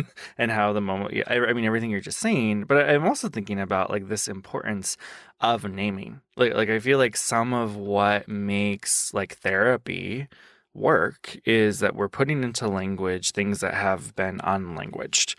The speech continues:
where we haven't had access to language. I mean, that's so much of trauma work is, is being able to language something we haven't been able to, to language, to put together.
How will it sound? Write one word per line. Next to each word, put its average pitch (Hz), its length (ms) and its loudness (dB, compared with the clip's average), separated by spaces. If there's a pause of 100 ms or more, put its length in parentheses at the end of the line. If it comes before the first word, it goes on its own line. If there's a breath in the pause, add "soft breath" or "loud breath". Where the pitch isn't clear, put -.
(340 loud breath)
where 104 160 4
we 98 80 6
haven't 104 320 2
had 98 260 -4
access 110 460 2
to - 140 -2
language. 92 320 -4
I 101 40 0
mean, 101 120 -2
that's - 280 -2
so 113 100 2
much 104 200 0
of - 80 -6
trauma 107 460 2
work - 260 -2
is, 101 180 2
is 101 240 0
being 104 200 0
able 95 160 -2
to 95 100 2
language 98 500 2
something 98 320 -2
we 95 100 -6
haven't 95 300 -2
been 101 120 -2
able 98 180 -4
to, 113 220 -2 (400 loud breath)
to 110 220 4
language, 95 560 2
to - 120 -4
put - 320 -2
together. - 500 0